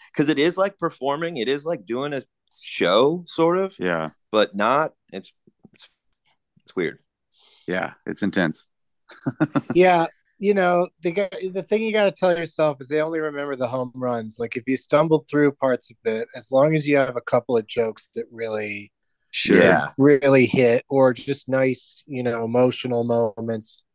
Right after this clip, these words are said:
Speaker 3: you know.
Speaker 2: Well,
Speaker 3: And
Speaker 2: yeah. And, you know, other people that have done ceremonies, ceremonies asking me what it's like, I also tell them, if you screw up, that's the thing. Anybody that screws up any part of the ceremony, it's like a beloved moment.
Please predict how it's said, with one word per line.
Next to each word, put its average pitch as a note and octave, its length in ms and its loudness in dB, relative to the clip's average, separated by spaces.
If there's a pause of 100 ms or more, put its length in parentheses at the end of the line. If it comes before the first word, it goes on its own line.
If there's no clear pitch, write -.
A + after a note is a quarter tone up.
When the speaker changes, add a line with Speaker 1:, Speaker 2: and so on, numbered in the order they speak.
(640)
Speaker 3:
you F3 160 0
know. A#2+ 180 4
Speaker 2:
Well, C3+ 160 4 (120)
Speaker 3:
And D3+ 140 -4
Speaker 2:
yeah. A2 360 2 (300)
And, C3+ 360 -2
you D3 140 0
know, B2+ 260 -2 (120)
other C#3+ 240 -2
people B2+ 340 -4
that A#2+ 100 -4
have G2+ 160 -8
done A2+ 240 -4
ceremonies, G#2+ 640 -4
ceremonies G2+ 680 -2
asking G2+ 420 -2
me F#2+ 140 -2
what F#2 180 -2
it's - 160 -10
like, G2 280 0
I G#2 140 2
also A2 220 0
tell G#2+ 220 -2
them, F#2+ 200 -6 (300)
if - 180 -12
you A2+ 80 0
screw C3 380 0
up, B2 240 0 (100)
that's B2+ 240 -2
the B2+ 80 -6
thing. C3+ 380 -2
Anybody F3 380 -2
that C#3 100 -2
screws C#3+ 280 -8
up C#3 160 -2 (240)
any D3 220 -4
part C#3+ 200 -2
of B2 60 -4
the A2+ 60 -6
ceremony, G#2+ 600 -6 (300)
it's - 260 -4
like A2+ 200 0
a G#2+ 60 0
beloved A2 460 0
moment. G2+ 360 -4